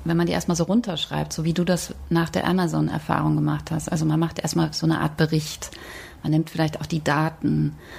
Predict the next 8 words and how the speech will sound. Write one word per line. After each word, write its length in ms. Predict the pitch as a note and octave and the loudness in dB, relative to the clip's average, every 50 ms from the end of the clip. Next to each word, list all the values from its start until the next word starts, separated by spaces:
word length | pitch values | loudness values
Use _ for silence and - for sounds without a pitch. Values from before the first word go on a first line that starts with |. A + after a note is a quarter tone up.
| - - - - - | -16 -16 -12 -2 0
um 80 | D#3+ | 2
die 100 | D3+ D#3 | 2 2
Chronologie 800 | D3+ - - D#3+ D#3+ D#3+ D#3 D#3+ D3+ D#3 F3 F3+ F3+ F3+ E3+ E3+ - | 0 0 0 2 2 2 2 0 -4 -2 0 0 2 2 2 0 2
nochmal 340 | E3 E3+ D#3+ D3+ E3 D#3 D#3 | 2 2 2 2 2 0 2
wirklich 340 | D#3+ D#3 D#3 - D#3 - E3 | 0 -2 -2 -2 -6 -2 -2
richtig 280 | E3 D#3 D#3+ F3 D3+ | -2 0 0 -2 -2
zu 120 | - - - | -2 0 0
erinnern. 580 | - D#3 - D3+ D3+ D3+ D3 D3 D3 D3+ D3+ | 0 0 2 2 2 2 2 2 0 0 -2